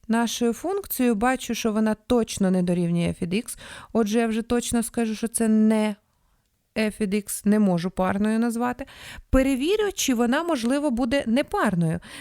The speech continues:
Для цього потрібно винести мінус за дужки. Повністю з усієї функції винести мінус. Виношу мінус за дужки, дивлюся, що тут у нас буде. Було мінус п'ять ікс в сьомому, мінус забрала, стає п'ять ікс в сьомому.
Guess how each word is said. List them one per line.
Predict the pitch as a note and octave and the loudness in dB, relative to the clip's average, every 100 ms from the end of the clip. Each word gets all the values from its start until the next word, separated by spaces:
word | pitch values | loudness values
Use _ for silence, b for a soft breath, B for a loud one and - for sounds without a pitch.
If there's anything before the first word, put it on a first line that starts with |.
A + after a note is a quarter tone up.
| A3+ | -6
Для | G3+ A3+ | 0 0
цього | - D4 G4 | 0 -2 -2
потрібно | D#4+ C#4 C4 A3+ A#3 | -2 -2 0 0 0
винести | B3 A#3+ A#3 G3 F3 | 0 -2 -4 -8 -6
мінус | F#3 G3+ A3 G#3 B3 G4 - _ | -2 2 4 2 0 -2 -8 _
за | F#3 F3 A3+ D#4+ | -4 0 0 -2
дужки. | G#3 A3+ - - - - _ - | -2 -2 -2 -8 -10 -12 _ 0
Повністю | A3+ F3 E3+ - F#3+ | 2 2 -2 -4 -6
з | F#3 | -4
усієї | - F#3 F3+ | -2 -2 -2
функції | - G4+ - G3+ | -4 -8 -6 -4
винести | F#3+ A3 G3+ - | -2 -2 -4 -4
мінус. | F3+ F#3 - B B B B | -4 -4 -8 B B B B
Виношу | G#3+ D4 C4+ - | 0 2 0 0
мінус | A3 G#3+ G#3 | 0 2 0
за | G3 G#3 | 0 -4
дужки, | G#3+ - F#4 | -4 -6 -6
дивлюся, | F#4+ C4 A#3+ C4+ A#3 | -2 0 0 0 -2
що | G#3+ A#3 | -2 -2
тут | A3+ A3 | -2 -2
у | G#3 | 0
нас | G#3 | -2
буде. | F#3 F3 F3 | -2 -4 -4
Було | F3+ A#3 C4 | -2 0 2
мінус | C4 A#3+ G3+ | 2 2 0
п'ять | - F#3 E3+ | -2 -4 -4
ікс | - - | -10 -8
в | |
сьомому, | - F#3 E3+ E3+ E3+ | -2 0 0 2 2
мінус | G3 A#3 G3+ | 2 2 0
забрала, | F3 F#3 F3+ E3+ E3+ | 0 -4 -2 -2 -2
стає | E3 - G3 F#3 | -4 -4 -2 -2
п'ять | - - G3 G#3 F3+ - | -4 -6 0 2 0 -4
ікс | G3 - - | -10 -10 -12
в | |
сьомому. | - - D#3 D#3 F#3+ D4+ | -6 0 0 0 0 -2